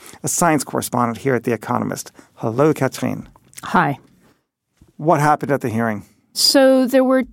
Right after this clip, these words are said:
Speaker 2: two days of hearings held exceptionally in London last week. These hearings have actually been going on since earlier this year in other locations.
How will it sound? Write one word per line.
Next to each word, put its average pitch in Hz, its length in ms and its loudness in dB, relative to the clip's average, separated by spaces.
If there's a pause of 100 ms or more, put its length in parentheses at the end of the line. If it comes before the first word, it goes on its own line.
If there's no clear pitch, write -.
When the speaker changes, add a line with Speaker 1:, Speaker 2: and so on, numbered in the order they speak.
Speaker 2:
two 339 340 4
days 202 480 4
of 190 180 0
hearings 185 440 0
held 190 340 2
exceptionally 180 760 0
in 175 240 0
London 165 540 -2
last 175 380 -2
week. - 340 -6 (440)
These 220 200 4
hearings 190 280 0
have 190 100 -4
actually 180 280 -6
been 175 120 -4
going 165 300 -4
on 156 260 -8
since - 420 -10
earlier 151 380 -4
this 139 260 -12
year 156 280 -6
in 165 200 -8
other 147 220 -8
locations. - 640 -10